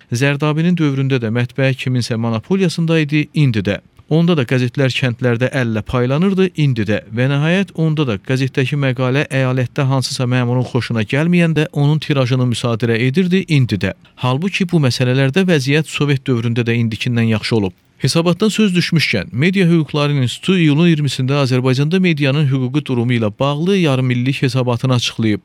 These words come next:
Hesabatda deyilir ki, iki min onuncu ilin birinci yarısında məmurlar, ictimai fiqurlar tənqidi mövqe ilə seçilən qəzetlərə qarşı xüsusi ittiham qaydasında iyirmi altı məhkəmə davası açıblar. Ötən altı ayda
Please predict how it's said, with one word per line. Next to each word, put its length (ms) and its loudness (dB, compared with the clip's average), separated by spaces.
Hesabatda 520 -2
deyilir 300 0
ki, 260 -2
iki 200 0
min 100 2
onuncu 320 2
ilin 180 0
birinci 320 0
yarısında 520 0
məmurlar, 680 0
ictimai 540 -2
fiqurlar 540 -2
tənqidi 480 0
mövqe 380 2
ilə 100 2
seçilən 480 0
qəzetlərə 480 0
qarşı 400 0
xüsusi 480 -2
ittiham 400 0
qaydasında 540 0
iyirmi 280 0
altı 240 -2
məhkəmə 460 0
davası 320 -2
açıblar. 400 -4
Ötən 300 -2
altı 320 -2
ayda 300 0